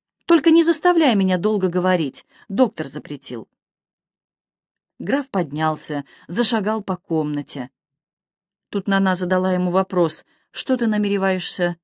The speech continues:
делать?» «Дам этому негодяю пощечину». Нана скорчила неодобрительную гримаску. «Ну, знаешь ли, это не остроумно. А с женой?» «Буду добиваться развода, у меня есть доказательства».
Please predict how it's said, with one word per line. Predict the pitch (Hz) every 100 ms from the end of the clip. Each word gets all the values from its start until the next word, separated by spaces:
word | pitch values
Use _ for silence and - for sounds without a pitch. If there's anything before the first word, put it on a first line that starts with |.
| _ _ 139
делать?» | 135 131 - - _ _ _ _ _ _ _ _ _ _ _ _ _
«Дам | 156 131 170 180 214
этому | 170 170 175
негодяю | 165 160 160 165 165
пощечину». | 165 - 233 226 - 139 131 _ _ _ 80 _ _ _ _ _ _ _ _ _ _ _ _ -
Нана | 247 311 359
скорчила | 294 285 269 254
неодобрительную | 240 240 214 208 190 180 180 175 170
гримаску. | 180 180 165 160 - 165 - _ _ _
«Ну, | 302 349
знаешь | 190 190 170 -
ли, | 165
это | 160 214 233
не | 226
остроумно. | 220 - 220 226 151 131 101 - _ _
А | 220 220
с |
женой?» | 220 262 160 147 160 _ _ _ _ _ _ _ _ _ -
«Буду | 156 269 339
добиваться | 240 208 196 208 - 226
развода, | 202 156 160 165 156 139
у | 175
меня | 175 180
есть | 190 190 165
доказательства». | 180 185 151 135 139 143 - -